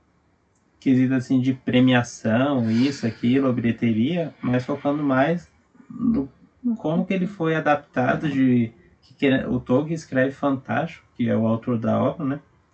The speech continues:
Da trilogia, que é, não é trilogia, é um livro, mas dividido em três. Que obra fantástica, mas infelizmente é muito prolixa comparado com o filme. O filme é mais direto e, e também pelo, a,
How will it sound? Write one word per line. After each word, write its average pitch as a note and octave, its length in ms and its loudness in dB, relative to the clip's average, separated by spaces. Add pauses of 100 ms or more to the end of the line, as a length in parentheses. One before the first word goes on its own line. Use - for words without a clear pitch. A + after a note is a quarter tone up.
(120)
Da A#2+ 120 0
trilogia, B2 720 2
que C3 120 -6
é, B2 80 -6 (260)
não A#2+ 100 4
é A#2+ 60 2
trilogia, A#2+ 560 0
é C3 80 2
um B2 160 4
livro, C#3+ 380 2
mas B2+ 220 0
dividido A#2+ 380 0
em A#2 100 2
três. B2 460 -6 (1600)
Que - 80 -2
obra C3+ 200 2
fantástica, E3 600 -2
mas F3 420 0 (180)
infelizmente D#3+ 760 -2
é E3+ 80 0
muito E3+ 180 -2
prolixa E3+ 560 -2
comparado B2 500 0
com C3+ 120 0
o C3 40 2
filme. A#2 240 -2
O G#2+ 40 -8
filme C3+ 240 -2
é D3+ 60 -4
mais D3 220 -2
direto C3 680 0 (360)
e, B2+ 400 0
e B2+ 120 0
também C#3 240 2
pelo, D#3 760 -4
a, - 180 -4